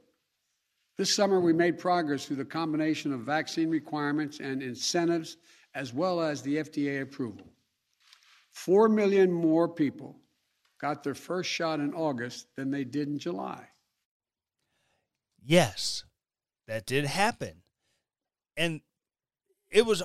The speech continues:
Speaker 2: always going to be, once you hit a certain point, you're going to get peak vaccination. It was going to slump off.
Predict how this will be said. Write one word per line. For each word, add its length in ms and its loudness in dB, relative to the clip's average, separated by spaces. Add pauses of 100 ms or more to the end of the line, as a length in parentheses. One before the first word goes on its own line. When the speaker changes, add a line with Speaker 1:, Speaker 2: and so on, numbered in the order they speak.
Speaker 2:
always 460 6
going 280 0
to 100 -8
be, 520 -2 (180)
once 280 -2
you 80 -6
hit 160 0
a 40 -4
certain 380 -2
point, 600 -4 (1080)
you're 160 -2
going 180 2
to 80 -4
get 280 -2
peak 280 -4
vaccination. 720 -2
It 60 -10
was 100 -4
going 200 -2
to 40 -2
slump 360 -2
off. 260 -6